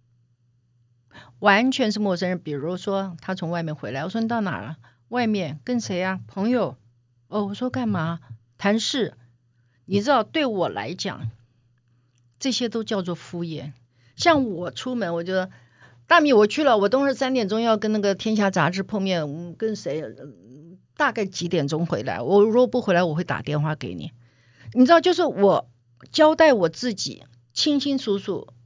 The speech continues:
如果做我的伴侣，你不需要开口问。那，那个时候像我们，那，那是最流行唱卡拉O K嘛，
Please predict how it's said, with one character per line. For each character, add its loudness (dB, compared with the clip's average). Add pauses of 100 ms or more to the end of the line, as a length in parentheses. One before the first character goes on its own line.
(140)
如 -2
果 2
做 -2
我 -4
的 -4
伴 -4
侣， -12 (120)
你 -14
不 -12
需 -10
要 -4
开 -10
口 -16
问。 -10 (960)
那， -4
那 0
个 0
时 -6
候 0
像 -2
我 -4
们， -8
那， -4 (140)
那 -6
是 -8
最 -4
流 -2
行 -6
唱 -6
卡 -10
拉 -10
O -8
K -10
嘛， -10